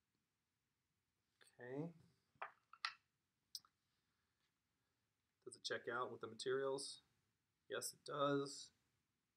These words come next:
Ah, yep, these two thirds can replace these four sixths. And my answer becomes one and two thirds. All right,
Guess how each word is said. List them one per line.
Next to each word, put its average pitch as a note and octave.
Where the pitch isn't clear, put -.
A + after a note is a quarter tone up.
Ah, -
yep, G2
these A#2
two A#2+
thirds A2
can G2+
replace G#2
these -
four -
sixths. -
And B2+
my G#2+
answer C3
becomes A2+
one A#2+
and G#2
two G#2
thirds. -
All G2+
right, A2+